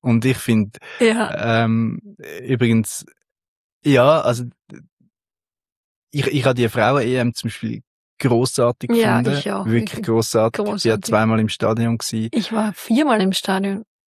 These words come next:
Speaker 2: Stell dir vor.
Speaker 1: Cool.
Speaker 2: Ja.
Speaker 1: Und, und das ist wirklich, also so, so erträume ich mir Fußball,
Speaker 2: Ja,
Speaker 1: wirklich.
Speaker 2: ging
Speaker 1: Und,
Speaker 2: mir auch so.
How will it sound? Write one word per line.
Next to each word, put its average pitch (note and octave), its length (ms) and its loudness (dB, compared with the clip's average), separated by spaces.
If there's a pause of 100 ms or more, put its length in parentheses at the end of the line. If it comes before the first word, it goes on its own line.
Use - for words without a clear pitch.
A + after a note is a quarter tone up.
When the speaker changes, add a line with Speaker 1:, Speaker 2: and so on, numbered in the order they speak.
(340)
Speaker 2:
Stell G3 300 -2
dir G#3+ 120 -4
vor. G#3 340 -4 (280)
Speaker 1:
Cool. A2+ 280 -2 (380)
Speaker 2:
Ja. G#2 100 -2
Speaker 1:
Und, B2 160 2
und C#3 160 4
das C#3 120 4
ist C#3+ 180 2
wirklich, - 400 2
also C3+ 160 4
so, E3 520 4
so D#3 540 2 (120)
erträume B2+ 600 0
ich - 80 -8
mir C3+ 160 -2
Fußball, D3+ 480 -2
Speaker 2:
Ja, A3+ 200 4
Speaker 1:
wirklich. G3+ 380 -4
Speaker 2:
ging A3+ 140 0
Speaker 1:
Und, A3 60 4
Speaker 2:
mir A3 160 -2
auch G3+ 100 -4
so. - 240 -8